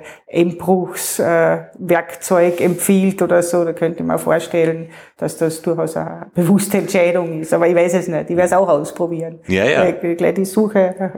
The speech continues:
Speaker 1: <laughs> dann, äh, starten, ja.
Speaker 2: Und gleichzeitig ist es auch interessant, also beim Wifi-Katalog, der, dieser grüne Katalog, der in der Eisenbahn ist,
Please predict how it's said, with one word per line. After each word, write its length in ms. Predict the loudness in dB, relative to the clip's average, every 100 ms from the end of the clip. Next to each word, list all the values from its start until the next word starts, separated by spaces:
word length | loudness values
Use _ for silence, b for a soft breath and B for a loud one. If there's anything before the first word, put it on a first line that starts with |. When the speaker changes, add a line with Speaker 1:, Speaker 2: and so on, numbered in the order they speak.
| -4
Speaker 1:
<laughs> 40 | 0
dann, 420 | 2 0 -2 -8 B B B
äh, 240 | -2 0 0
starten, 460 | -2 -2 -2 -6
ja. 240 | -8 -8 -8 -12 -6
Speaker 2:
Und 160 | -2
gleichzeitig 500 | 0 0 0 -4 -4
ist 100 | -6
es 120 | -2 -2
auch 100 | -2
interessant, 480 | -4 -4 -2 -2
also 160 | -4 -4
beim 240 | -4 -4 -4
Wifi-Katalog, 960 | -8 -8 -10 -6 -4 -2 -2 -2 -4
der, 140 | -4 -4
dieser 200 | -4 -8
grüne 300 | -4 -4 -4
Katalog, 440 | -8 -8 -8 -8
der 120 | -4 -2
in 40 |
der 140 | 0 -2
Eisenbahn 400 | -4 -4 -4 -4
ist, 200 | -8